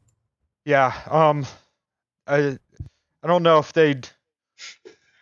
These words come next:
want to risk all-out war, um, but I don't like the D B C being out there out of our control and in danger.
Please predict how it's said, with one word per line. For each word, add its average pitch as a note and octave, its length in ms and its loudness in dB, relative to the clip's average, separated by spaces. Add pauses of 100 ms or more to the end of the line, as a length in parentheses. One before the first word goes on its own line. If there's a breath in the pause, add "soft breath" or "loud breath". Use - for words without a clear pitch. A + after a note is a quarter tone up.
(600 soft breath)
want D3 440 -2
to C3+ 520 -2 (680)
risk C#3+ 460 -4 (140)
all-out D3 460 2
war, C#3 460 2 (640 soft breath)
um, B2 340 -4 (1000)
but C3 260 0 (1200)
I B2 60 -10
don't D3+ 220 -2
like D3 440 0
the C#3 100 -8
D C#3 200 -6
B C3+ 140 -8
C C3+ 440 -4 (1000)
being C#3 200 -10
out C#3 300 0
there B2 240 4
out B2 100 2
of A#2+ 120 -4
our A#2 120 -2
control B2+ 600 0
and B2+ 160 -10
in A2 160 -8
danger. A2+ 520 -4